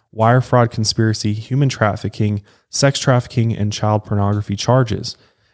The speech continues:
And according to prosecutors, he documented himself with a fifteen-year-old girl who would later go on to become his first sex slave. The charge was a, the charge was actually thrown out, but they also accused Keith of having a sexual relationship with at least one other child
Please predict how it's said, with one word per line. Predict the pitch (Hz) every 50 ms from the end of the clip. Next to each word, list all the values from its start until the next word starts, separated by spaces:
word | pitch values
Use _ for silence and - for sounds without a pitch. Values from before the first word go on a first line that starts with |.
| -
And | 110 113
according | 113 - - 156 175 180 180 165
to | - 127
prosecutors, | - 139 123 123 - - 117 - - 104 101 101 101 98 107 117 - - -
he | 123 120 117
documented | 117 113 123 131 - 127 123 127 127 120 117
himself | 113 120 113 107 - 110 107 110 -
with | 110 104
a | 101
fifteen-year-old | - - 117 117 - - 131 127 123 123 123 113 107 104
girl | - 117 131 131 113 98 95 - _ _ _ _ _ _
who | - 120
would | 113 107
later | 107 107 113 127
go | 123 127 123
on | 120 120 117 113
to | 117
become | 117 110 107 - - 113 104 101
his | 104 107 104 -
first | - 101 98 101 - -
sex | - 117 123 - -
slave. | - - - - - 107 98 - _ _ _ _ _ _ _ _ _ _ _ _ -
The | - 110
charge | - 147 147 160 156 -
was | - - 120 113 110
a, | 107 - - 113 - - - _ _ _
the | - 107
charge | - 135 139 151 143
was | 139 120 127
actually | 120 120 - - 107 101
thrown | - - - 123 123 120 110
out, | 113 120 120 113 117 113
but | - 110 -
they | - 107 -
also | - 110 120 131 127 - 131 113
accused | 107 - - - 107 104 104 98 - -
Keith | - 113 104 101 -
of | 98 101
having | 107 104 110 101 104 104 101
a | 98
sexual | - - 104 98 - - 104
relationship | 101 101 101 101 101 - - 101 101 -
with | 98 98 -
at | 98 - -
least | 104 107 101 - -
one | - 101 104 107 113 113 113
other | 110 110 104
child | 101 - - 98 95 98 95 95 95